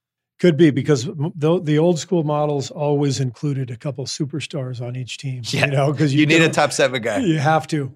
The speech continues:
Speaker 1: Yeah, you have to. And, and, uh, if the superstars are moving, then you're gon-, you're not gonna see the old model as often. It's just gonna,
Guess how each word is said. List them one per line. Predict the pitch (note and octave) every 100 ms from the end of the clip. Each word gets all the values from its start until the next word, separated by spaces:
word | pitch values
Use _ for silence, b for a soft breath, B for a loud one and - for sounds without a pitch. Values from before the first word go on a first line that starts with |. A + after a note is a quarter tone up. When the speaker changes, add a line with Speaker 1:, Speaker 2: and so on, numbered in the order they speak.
| -
Speaker 1:
Yeah, |
you | D3+ C#3+
have | C#3 C#3+ C#3
to. | D3+ C3+
And, | C3 E3
and, | C#3 C3 B2+
uh, | C3 B2+ A2+ b b -
if | D3
the | D3+
superstars | - G3 G3+ - G3 D#3
are | D3
moving, | D#3 F#3 D#3 C#3+ C3+
then | C3+ C#3
you're | C3 B2+
gon-, | C#3+
you're | F#3+ C3+
not | C#3+ C#3
gonna | C3+ C3+
see | A#2+ - C#3 C3 A2+ _ _ _ _ -
the | C#3+
old | C#3 C#3+ C3 C3+ -
model | D3+ C#3+ B2+ B2 A#2+ A#2+ -
as | C#3 B2+
often. | C3+ B2 - F3+
It's | C3 -
just | D3+ -
gonna, | C#3+ A#2+